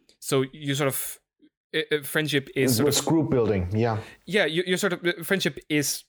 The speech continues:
Speaker 1: almost by definition, it's, it's connection and t-, over time. So either it's a very deep connection over a short time, or it's a very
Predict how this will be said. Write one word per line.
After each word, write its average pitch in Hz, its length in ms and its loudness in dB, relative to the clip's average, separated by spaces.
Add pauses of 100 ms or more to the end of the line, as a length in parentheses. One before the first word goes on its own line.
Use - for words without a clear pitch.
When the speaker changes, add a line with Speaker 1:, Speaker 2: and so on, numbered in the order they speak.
(160)
Speaker 1:
almost 135 240 -2
by 139 60 0
definition, 139 480 -2
it's, - 340 -2
it's - 320 -4 (240)
connection 143 380 -2
and 131 120 -2
t-, - 120 -6 (100)
over 120 200 -2
time. 151 360 -2 (600)
So 135 320 0 (100)
either 156 220 2
it's 143 100 0
a 147 60 -4
very 143 200 0
deep 147 260 -2
connection 131 320 -2
over 113 100 -2
a 110 40 -4
short 180 240 -2
time, 127 280 0
or 135 160 0
it's - 160 -4
a 123 40 -4
very 127 360 0